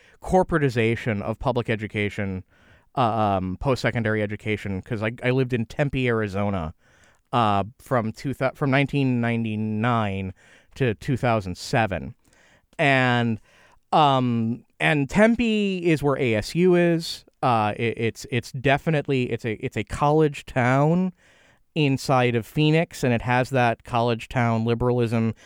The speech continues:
inside of a fairly conservative metropolis of Phoenix kind of feel to it, or at least it did when I first moved there. And, uh, then they got, like, the, the folks who ran the school, they got rid of the people who ran the school and,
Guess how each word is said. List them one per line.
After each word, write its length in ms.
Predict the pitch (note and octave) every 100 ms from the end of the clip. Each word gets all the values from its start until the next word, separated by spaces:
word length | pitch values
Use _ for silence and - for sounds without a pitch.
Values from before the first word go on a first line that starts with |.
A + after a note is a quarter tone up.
| -
inside 420 | - B2+ - A#2 A2+
of 60 |
a 40 | G#2
fairly 380 | - A#2 A#2
conservative 800 | A#2 A#2 - A2+ G#2+ G#2+ G#2 G2+
metropolis 720 | G#2 G#2 A#2 A2 A2+ A2 G2
of 120 | G2 -
Phoenix 460 | B2+ A#2+ A2 -
kind 180 | - G2
of 60 | -
feel 420 | _ F#3+ F3 D#3+
to 140 | C#3
it, 160 | C3 B2+ - -
or 100 | -
at 60 | C#3+
least 220 | D#3 -
it 80 | D#3
did 140 | D3+
when 140 | C3 B2
I 60 |
first 280 | G#2+ G#2 -
moved 340 | C#3 D#3 D3 C3+
there. 300 | C3+ B2+ A2+ _ _ - - _ -
And, 520 | F3 F3 E3 D#3 C#3+ - _ _ _ _ -
uh, 320 | F3 E3 D#3
then 560 | C3+ D#3+ G3 A#3 B3 G#3+
they 140 | G3+
got, 380 | E3 E3+ D#3 -
like, 520 | F3 D3+ C3+ - - -
the, 180 | D3 D3+
the 140 | C#3
folks 320 | - F3 D#3+
who 80 | E3+
ran 320 | C#3+ C#3+ C3+
the 80 | B2
school, 440 | - - C#4+ A#3 G3
they 100 | D#3+
got 160 | D#3
rid 140 | D#3 D#3
of 80 |
the 100 | C#3
people 340 | B2 F3+ E3 C#3+
who 120 | C3+
ran 360 | A#2+ E3+ G3 F#3
the 80 |
school 760 | D3+ - E3 - D#3+ D#3 D#3 C#3+ _ - - _ -
and, 680 | E3+ D3 C#3+ C3+ C3 B2+